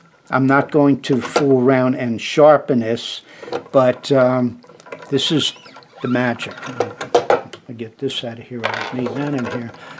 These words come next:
This is what you'll be doing. And there's a little bit of a learning curve, nothing difficult. You just take your time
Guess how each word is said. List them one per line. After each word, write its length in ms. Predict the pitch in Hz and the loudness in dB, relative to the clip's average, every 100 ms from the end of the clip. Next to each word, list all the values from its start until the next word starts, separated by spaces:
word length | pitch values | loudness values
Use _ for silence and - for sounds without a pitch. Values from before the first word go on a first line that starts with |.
| - | -4
This 240 | 139 135 147 | -2 0 -4
is 180 | 123 135 | -4 -4
what 180 | 120 | -2
you'll 160 | 139 131 | 0 0
be 120 | 123 123 | 0 0
doing. 400 | 131 120 123 113 - - - - - - | 0 0 -2 -8 -14 -20 -20 -20 -20 2
And 120 | 240 | 6
there's 200 | 240 202 | 6 6
a 60 | 247 | 4
little 320 | 214 262 285 | 6 6 6
bit 200 | 226 262 | 6 6
of 120 | 247 | 6
a 60 | 247 | 6
learning 460 | 220 190 170 160 147 | 6 6 6 4 2
curve, 360 | 160 147 139 | 4 6 4
nothing 460 | 170 175 185 233 175 | 4 4 4 2 4
difficult. 540 | 175 139 - - 147 | 2 2 -4 -6 -4
You 100 | 147 | -4
just 320 | 117 151 - | -2 -2 -2
take 300 | - 160 156 | -4 -4 -2
your 100 | 196 | -2
time 480 | - 175 156 147 143 | -2 0 2 4 2